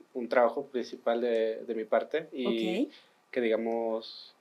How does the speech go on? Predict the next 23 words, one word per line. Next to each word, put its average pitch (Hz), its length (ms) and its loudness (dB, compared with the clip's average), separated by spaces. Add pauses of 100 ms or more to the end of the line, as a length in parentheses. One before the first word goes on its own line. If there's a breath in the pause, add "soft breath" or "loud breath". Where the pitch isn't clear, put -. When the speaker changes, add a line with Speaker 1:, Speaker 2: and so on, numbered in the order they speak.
(240)
Speaker 1:
este, 104 800 -2
pues 131 120 0
me 131 80 6
ha 127 60 0
tocado 127 560 8
enviar 113 400 6
en 120 100 -6
paqueterías 110 840 -2
y - 20 -10
me 107 120 -6
piden 107 480 -6
de 113 100 -8
cualquier 117 300 -8
estado 110 300 -2
de 113 80 -6
nuestra - 260 -10
República 117 640 -6
Mexicana, 131 400 -8 (640 soft breath)
se - 160 -6
lo 113 140 -2
puedo 123 180 -2
enviar, 127 340 4
igual 117 340 6